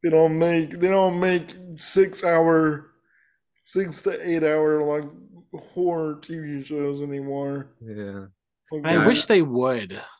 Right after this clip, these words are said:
Speaker 3: I wish that we could go back to that a little bit. <laughs>
Speaker 1: Yeah. Well, I mean, technically, we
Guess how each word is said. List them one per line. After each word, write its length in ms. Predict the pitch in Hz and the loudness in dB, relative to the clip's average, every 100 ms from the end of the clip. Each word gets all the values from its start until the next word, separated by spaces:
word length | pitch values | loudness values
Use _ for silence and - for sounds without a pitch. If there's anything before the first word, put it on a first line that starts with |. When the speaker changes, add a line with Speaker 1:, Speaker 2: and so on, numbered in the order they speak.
| _ | _
Speaker 3:
I 40 | 143 | -2
wish 220 | 190 - | 0 2
that 160 | 214 | 4
we 100 | 180 | 4
could 140 | 175 147 | 2 0
go 120 | 139 | -2
back 280 | 127 123 - | 0 -4 -4
to 100 | 123 | -12
that 220 | 101 107 | -10 -12
a 40 | |
little 240 | 101 101 101 | -12 -12 -12
bit. 240 | 104 107 - | -12 -10 -8
<laughs> 920 | - - _ _ _ _ 156 151 - | -8 -8 _ _ _ _ -20 -20 -8
Speaker 1:
Yeah. 420 | 143 147 143 135 123 _ _ _ _ _ | -2 0 0 -2 -6 _ _ _ _ _
Well, 160 | - 247 | 2 4
I 20 | 247 | 4
mean, 280 | 240 220 | 0 -4
technically, 580 | 196 - 302 262 226 214 | -6 -8 -6 -6 0 0
we 300 | 190 185 156 | 0 -6 -8